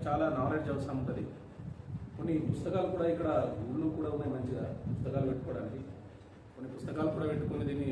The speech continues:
ఒక, ఒక టైమ్ ఒక లైబ్రరీ లాగా కూడా చేసుకుంటే ఇంకా బాగుంటుందేమని నేను అనుకుంటున్నా. ఐడియాలజీ అని అంటే మళ్ళా మనకు రకరకాల ఆలోచనలు ఇంకా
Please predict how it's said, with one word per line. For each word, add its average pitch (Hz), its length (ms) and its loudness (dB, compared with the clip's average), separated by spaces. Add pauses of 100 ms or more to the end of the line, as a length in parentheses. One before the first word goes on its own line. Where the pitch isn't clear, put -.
ఒక, 123 80 -2 (420)
ఒక - 100 -4 (120)
టైమ్ 147 240 2
ఒక 127 180 0
లైబ్రరీ 135 300 4
లాగా 123 300 0 (680)
కూడా 131 120 -2
చేసుకుంటే 135 440 0
ఇంకా 127 140 2
బాగుంటుందేమని - 680 0 (600)
నేను - 180 -6
అనుకుంటున్నా. - 420 -6 (1400)
ఐడియాలజీ 160 420 4
అని 160 120 6
అంటే 156 220 4 (1500)
మళ్ళా 143 240 2 (1400)
మనకు 151 340 2
రకరకాల 151 560 6 (360)
ఆలోచనలు 156 520 6
ఇంకా 156 180 2